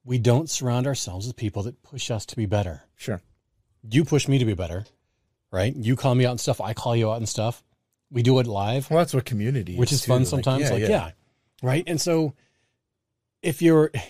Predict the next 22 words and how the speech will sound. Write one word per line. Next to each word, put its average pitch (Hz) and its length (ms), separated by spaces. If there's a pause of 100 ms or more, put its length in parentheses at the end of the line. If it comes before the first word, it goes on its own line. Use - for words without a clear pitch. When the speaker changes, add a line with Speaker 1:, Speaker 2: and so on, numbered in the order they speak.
(160)
Speaker 1:
if 139 160
you 147 100
wanna 180 200
go 160 120
to 156 80
college, 151 500 (240)
spend 151 480
your 185 100
time 160 240
with 151 120
people 156 260
who 123 80
have 95 140
gone 107 220
to 127 60
college 170 380
that's 135 160
gonna 131 180
support - 540
your 127 120
pursuit, - 580
right? 110 260